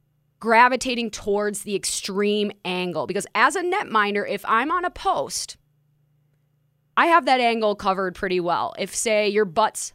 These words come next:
on the boards and you're at the bottom of the circle-ish. Marshy likes to hang out there too.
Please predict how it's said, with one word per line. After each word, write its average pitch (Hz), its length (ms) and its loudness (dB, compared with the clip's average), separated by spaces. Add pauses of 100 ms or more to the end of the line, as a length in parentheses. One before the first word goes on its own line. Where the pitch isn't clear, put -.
(400)
on 208 240 0
the 196 80 0
boards 185 580 -2 (300)
and 180 440 -2
you're 185 100 -2
at 185 100 -4
the 202 60 -4
bottom 180 360 2
of 175 80 -2
the 170 60 -8
circle-ish. 156 560 -8
Marshy 269 320 -2
likes 240 200 -4
to 220 80 -6
hang 190 180 -4
out 175 220 -2
there 160 180 -6
too. - 360 -12